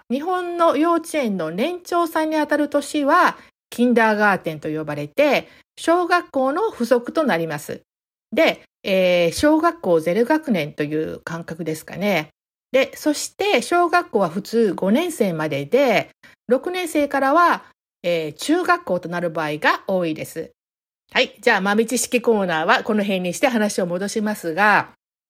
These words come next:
えっと、キンダーと五年生を担当してらっしゃるっていうことは、生徒たちが小学校にいる間にどれくらい上達したかが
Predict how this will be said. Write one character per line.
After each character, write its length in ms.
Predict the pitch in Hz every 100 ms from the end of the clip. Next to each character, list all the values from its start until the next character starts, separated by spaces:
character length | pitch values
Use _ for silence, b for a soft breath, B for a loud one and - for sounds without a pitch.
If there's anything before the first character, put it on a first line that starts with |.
| _ _ _ _ _ -
え 60 | 208
っ 60 |
と、 160 | 196 180
キ 180 | 302 349
ン 180 | 359
ダ 280 | 226 170 156
ー 40 | -
と 220 | 320 180
五 100 | 196
年 180 | 302 330
生 140 | 180
を 80 | 160
担 240 | 160 180
当 220 | 175 175
し 80 | 170
て 60 | 175
ら 80 | 165
っ 20 |
し 100 | -
ゃ 60 |
る 60 | 156
っ 0 |
て 120 | -
い 40 | 156
う 40 |
こ 120 | 156
と 100 | 156
は、 240 | 165 214 147 B B B B -
生 220 | 440 427
徒 100 | -
た 140 | 208
ち 100 | 190
が 80 | 185
小 220 | - 320
学 200 | 320 311
校 180 | 233 196
に 120 | 180
い 60 | 180
る 100 | 185
間 260 | 180 170 175
に 100 | 165
ど 120 | 262
れ 120 | 480
く 140 | 466
ら 120 | 196 160
い 60 |
上 200 | 170 185
達 220 | 185 180
し 60 | 185
た 100 | 190
か 140 | 170
が 220 | 156 143